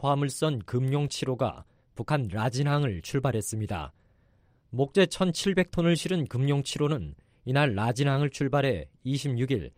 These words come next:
중국 상하이에 도착했습니다. 중국 지린성 훈춘시는 최근 인터넷 홈페이지를 통해 이 소식을 전하면서 라진항과 관련된 계획을 소개했습니다. 이에 따르면 훈춘시는 올해도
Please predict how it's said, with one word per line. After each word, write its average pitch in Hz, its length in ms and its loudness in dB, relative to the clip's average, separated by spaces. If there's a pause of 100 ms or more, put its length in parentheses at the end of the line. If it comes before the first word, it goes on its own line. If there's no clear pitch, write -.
(380)
중국 143 380 2
상하이에 143 540 2
도착했습니다. 113 880 -4 (680)
중국 156 320 0
지린성 160 520 2
훈춘시는 151 800 0 (280)
최근 147 480 2
인터넷 139 480 2 (100)
홈페이지를 139 560 2
통해 139 460 -2
이 107 120 -4
소식을 135 360 2
전하면서 135 600 0 (600)
라진항과 139 720 6
관련된 135 680 2
계획을 131 540 2
소개했습니다. 110 840 -2 (760)
이에 156 160 6
따르면 175 400 6
훈춘시는 156 760 2
올해도 117 540 4